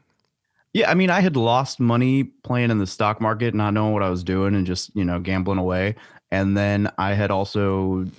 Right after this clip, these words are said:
done the old, uh, buy a whole lot of booze and cars and trucks and tattoos and things. And yeah, I had nothing. I mean, I probably had a negative net worth when I bought this damn house.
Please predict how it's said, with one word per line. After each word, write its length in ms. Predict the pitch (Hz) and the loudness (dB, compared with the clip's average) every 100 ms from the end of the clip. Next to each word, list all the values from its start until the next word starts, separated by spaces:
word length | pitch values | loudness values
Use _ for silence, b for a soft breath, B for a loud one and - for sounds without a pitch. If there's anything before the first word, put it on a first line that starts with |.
| - | -12
done 240 | 95 95 95 | -4 -2 -2
the 160 | 95 | -2
old, 400 | 92 92 92 92 | -2 -2 -2 -2
uh, 300 | 92 90 90 | -2 -2 -4
buy 240 | 90 98 101 | -2 -2 0
a 80 | 95 | 0
whole 180 | 104 | -2
lot 140 | 98 92 | 0 -2
of 100 | 90 | -2
booze 420 | 92 92 90 85 | 0 0 -2 -2
and 460 | 85 85 82 82 - | -2 -2 -2 -6 -6
cars 480 | 92 82 82 82 | -2 -2 -2 -4
and 160 | 82 80 | -4 -6
trucks 460 | - 85 - - - | -4 -6 -6 -10 -6
and 160 | 82 | -4
tattoos 500 | 87 82 - 82 82 | -4 -6 -4 -6 -6
and 160 | 78 78 | -8 -6
things. 300 | 76 78 - | -6 -6 -6
And 80 | 78 | -6
yeah, 160 | 76 | -4
I 20 | |
had 160 | 82 76 | -4 -4
nothing. 340 | 78 - 87 | -6 -6 -8
I 100 | 78 | -4
mean, 120 | 104 107 | -2 -2
I 80 | |
probably 320 | 104 110 92 95 | -2 -2 -2 -2
had 80 | |
a 80 | 85 | -2
negative 400 | 85 85 87 82 | -2 -4 -6 -8
net 160 | 80 - | -8 -6
worth 240 | 82 82 | -8 -8
when 120 | - 85 | -8 -8
I 40 | |
bought 220 | 80 78 | -8 -10
this 140 | 65 - | -14 -12
damn 180 | 65 | -10
house. 400 | - 53 - - | -8 -8 -12 -20